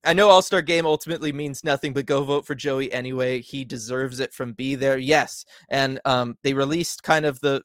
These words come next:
the latest votes for the All-Star Game. No, no additional Kraken are right now in a spot where they would be going to the All-Star Game. So everybody gotta go and vote.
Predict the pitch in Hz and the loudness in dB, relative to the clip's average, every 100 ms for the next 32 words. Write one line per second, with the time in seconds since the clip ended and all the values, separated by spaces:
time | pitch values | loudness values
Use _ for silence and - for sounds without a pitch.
0 | - 127 135 151 147 135 135 147 - - | -4 -4 -2 -2 -4 -6 -2 -2 -4 -6
1 | 147 143 139 135 - 160 156 160 170 180 | -4 -2 -2 -2 -2 -4 -4 -4 -4 -6
2 | _ _ _ _ 123 127 156 170 _ 147 | _ _ _ _ -8 2 2 2 _ -4
3 | 147 175 175 170 - 165 - 170 160 147 | 0 2 0 -2 -4 -6 2 2 2 -4
4 | 123 127 - 135 139 127 143 147 135 139 | -8 -14 -6 -2 -2 0 0 2 2 2
5 | 127 120 135 135 - 147 143 - 127 127 | 2 -2 -6 -8 -4 2 2 0 -6 -4
6 | 135 143 127 139 139 143 135 147 131 131 | -4 -4 -6 -2 -2 -2 -4 -8 -6 0
7 | 131 131 - 127 123 120 - 135 135 127 | 0 -2 -4 -4 -4 -6 -2 -2 -2 0
8 | 131 123 - - _ 139 147 151 151 147 | 0 0 -8 -20 _ 6 6 6 4 6
9 | 147 131 131 117 131 139 139 - | 4 0 -4 -4 2 2 0 -6